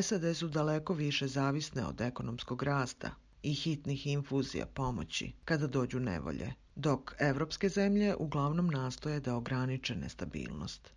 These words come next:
To je, podvlači New York Times, dio objašnjenja zašto se američki politički sistem brže mobilisao da distribuira daleko veće iznose stimulativne potrošnje.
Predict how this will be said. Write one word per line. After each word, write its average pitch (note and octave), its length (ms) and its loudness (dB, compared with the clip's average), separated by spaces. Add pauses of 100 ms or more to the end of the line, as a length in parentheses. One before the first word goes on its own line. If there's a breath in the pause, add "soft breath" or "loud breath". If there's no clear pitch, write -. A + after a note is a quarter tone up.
To F#3 180 6
je, D3 200 4
podvlači C3+ 640 -2
New B2+ 160 -2
York - 220 -4
Times, F3+ 500 0 (240)
dio E3 260 2
objašnjenja C3 800 -2 (100)
zašto C#3 440 2
se - 180 -2
američki A2+ 560 -2
politički B2+ 640 -4
sistem D#3+ 640 -2
brže D#3 400 2
mobilisao C#3+ 680 -2
da C3 180 0
distribuira C#3+ 680 -2
daleko C3 420 0
veće D3 380 0
iznose B2+ 500 -4
stimulativne A#2+ 720 -4
potrošnje. - 720 -6